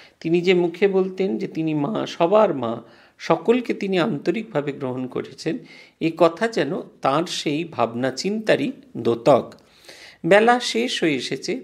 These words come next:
পুজোর সময় বলে অনেক স্ত্রীলোক কাপড়, মিষ্টি ইত্যাদি নিয়ে এসেছেন।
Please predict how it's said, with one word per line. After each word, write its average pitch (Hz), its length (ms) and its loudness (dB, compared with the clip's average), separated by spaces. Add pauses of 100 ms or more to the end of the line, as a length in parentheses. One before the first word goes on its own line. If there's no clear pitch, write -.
পুজোর 156 280 0
সময় 185 400 0
বলে 143 280 0 (460)
অনেক 240 380 4
স্ত্রীলোক 165 460 2
কাপড়, 151 540 2
মিষ্টি 151 360 -6
ইত্যাদি 131 440 -4
নিয়ে 117 240 -4
এসেছেন। - 460 -10